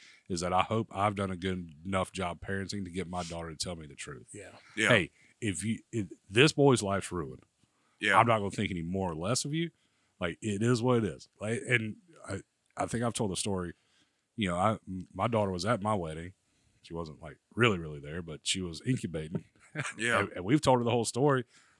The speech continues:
Speaker 1: Like, "Hey, look, people screw up. Like, we get it.
Speaker 3: Yeah.
Speaker 1: You gotta own up to it."
Speaker 3: Sure.
Speaker 1: And, and,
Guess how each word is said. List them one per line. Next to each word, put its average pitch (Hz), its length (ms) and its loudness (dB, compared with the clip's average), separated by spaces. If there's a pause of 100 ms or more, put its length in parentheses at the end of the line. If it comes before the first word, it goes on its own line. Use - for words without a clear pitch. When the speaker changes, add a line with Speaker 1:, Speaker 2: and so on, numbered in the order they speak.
Speaker 1:
Like, 107 100 4
"Hey, 143 60 6
look, 147 260 6 (220)
people 135 200 2
screw 151 280 4
up. 135 160 4 (480)
Like, 85 60 -4
we 98 80 0
get 131 180 8
it. - 80 -10 (420)
Speaker 3:
Yeah. 87 220 -4 (320)
Speaker 1:
You 95 120 0
gotta 113 120 2
own 123 180 4
up 131 160 2
to - 120 -4
it." 65 120 -12 (220)
Speaker 3:
Sure. 87 340 0 (360)
Speaker 1:
And, 104 240 -4
and, 101 260 -6